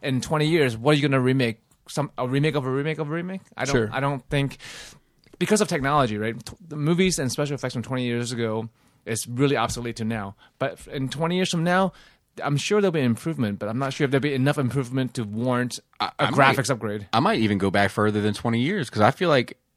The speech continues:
Speaker 3: I mean, I, I'm, you know, my math is trash, so maybe it is twenty years. I can't keep
Speaker 1: I'm just making up numbers off the top of my head.
Speaker 3: But, like, I don't feel like Jurassic Park needs to be remade.
Speaker 1: No.
Speaker 3: Like, I feel like
Speaker 1: And
Speaker 3: it
Speaker 2: Oh,
Speaker 1: it
Speaker 2: by the way,
Speaker 1: doesn't
Speaker 2: twenty years ago was, was nineteen ninety-nine, just to put that in perspective.
Speaker 3: So Jurassic
Speaker 1: Jesus
Speaker 3: Park w-,
Speaker 1: Christ,
Speaker 3: yeah.
Speaker 1: that's
Speaker 3: So, so,
Speaker 1: graduated.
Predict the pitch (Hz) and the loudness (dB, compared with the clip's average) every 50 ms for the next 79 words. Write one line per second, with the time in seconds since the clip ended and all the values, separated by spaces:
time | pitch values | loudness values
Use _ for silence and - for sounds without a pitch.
0 | _ _ - 98 104 98 92 92 87 85 90 78 82 82 76 71 80 80 78 73 | _ _ -2 0 2 2 2 2 2 2 0 0 -2 -4 -4 -4 -4 -4 -6 -8
1 | 76 - - 90 78 73 73 71 76 80 80 78 76 - - 80 - - - 76 | -10 -8 -6 -6 -4 -4 -4 -4 -4 -4 -4 -4 -4 -6 -10 -12 -10 -6 -4 -2
2 | 73 76 - - 76 76 76 71 69 78 78 - - 76 73 76 76 78 76 76 | -2 -2 -4 -6 -6 -6 -4 -4 -4 -6 -6 -6 -8 -8 -6 -6 -4 -4 -4 -6
3 | 82 - - 80 73 - - 85 80 - - _ _ - - - _ _ - - | -6 -8 -10 -10 -10 -10 -10 -12 -14 -14 -16 _ _ -20 -20 -20 _ _ -16 -14
4 | 139 127 117 98 101 104 107 104 101 101 104 107 98 101 98 - 107 101 101 104 | -14 -12 -10 -10 -8 -6 -4 -4 -4 -4 -4 -4 -4 -6 -6 -6 -6 -4 -4 -4
5 | 113 117 139 135 127 113 117 110 107 104 - - _ _ - - 78 - - 160 | -6 -2 2 4 4 4 4 2 2 0 -2 -8 _ _ -8 -2 0 2 2 2
6 | 147 - 104 98 95 87 - 98 95 98 - 90 - 120 143 - - 87 85 82 | 2 2 0 0 0 0 0 0 0 0 -2 -4 -2 -2 -2 -2 -2 -6 -6 -6
7 | - - 85 78 78 76 - 78 76 76 73 185 214 240 233 _ - 90 87 90 | -6 -10 -8 -6 -6 -6 -6 -6 -6 -4 -2 -2 -2 -2 -2 _ -6 -4 -2 -2
8 | - - 104 95 92 92 90 - - 143 143 - - 175 - - 185 190 180 165 | 2 4 4 4 4 6 6 10 12 12 12 12 10 10 6 6 8 8 8 8
9 | 156 143 131 131 135 131 113 117 123 107 - - _ - - 120 117 101 110 113 | 8 6 8 6 6 6 6 2 0 -2 -2 -8 _ -8 -4 -4 -4 -2 -2 -4
10 | 113 101 - 110 110 101 92 95 104 - 78 73 71 73 73 - - - - - | -4 -4 -6 -6 -6 -6 -6 -8 -10 -10 -10 -12 -12 -14 -14 -14 -12 -10 -10 -8
11 | - - - 107 104 101 - - 110 - - - - - 131 - - 135 - 135 | -8 -4 -4 -4 -4 -4 -6 -8 -14 -10 -10 -4 2 4 6 8 8 8 8 8
12 | 104 147 - 120 - 110 104 120 135 139 123 110 - 107 104 101 92 - - - | 8 8 8 8 8 2 2 2 2 0 0 0 2 4 4 4 4 2 -2 -6
13 | - - - - - - - - 143 143 143 123 117 147 139 127 104 | -6 -8 -12 -16 -18 -6 2 4 6 6 6 8 8 8 8 8 6